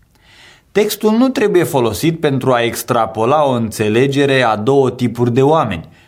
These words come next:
buni și răi. Despre lucrul acesta, Mântuitorul este direct și o spune cu insistență. Bun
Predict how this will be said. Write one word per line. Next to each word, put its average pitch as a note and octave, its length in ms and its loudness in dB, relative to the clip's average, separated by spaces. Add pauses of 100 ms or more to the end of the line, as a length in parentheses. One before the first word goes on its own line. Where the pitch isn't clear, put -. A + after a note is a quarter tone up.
(120)
buni A#2 460 0
și A2+ 240 -2
răi. A2+ 400 0 (760)
Despre D3 340 -2
lucrul E3+ 280 0
acesta, C#3 520 -2
Mântuitorul A#2+ 760 0
este C3+ 300 0
direct C#3 440 0
și - 140 -6
o C3 60 2
spune A2+ 360 -4
cu A2+ 140 -6
insistență. C#3 800 -2 (400)
Bun G3+ 560 0